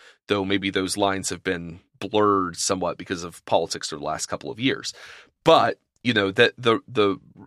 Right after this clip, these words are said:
the right is a more, even more capacious, less grounded and concrete concept. So that's how I tend to think of it. You think of the, the right as the big circle in the Venn diagram, and then you have conservatism as a smaller circle,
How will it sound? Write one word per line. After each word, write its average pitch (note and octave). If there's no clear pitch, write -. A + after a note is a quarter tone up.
the A#2
right A#2
is G#2
a G#2
more, G2+
even G#2+
more A2
capacious, -
less G2
grounded F2+
and E2+
concrete E2+
concept. -
So -
that's E3+
how F3
I C3
tend A#2+
to F#2
think G2+
of -
it. -
You -
think D3
of A2
the, G2+
the -
right C#3
as G#2+
the G#2
big C#3+
circle C#3+
in B2+
the B2
Venn B2
diagram, A2
and G2
then G2
you F#2
have G2
conservatism G#2+
as F#2+
a F2
smaller G#2
circle, F#2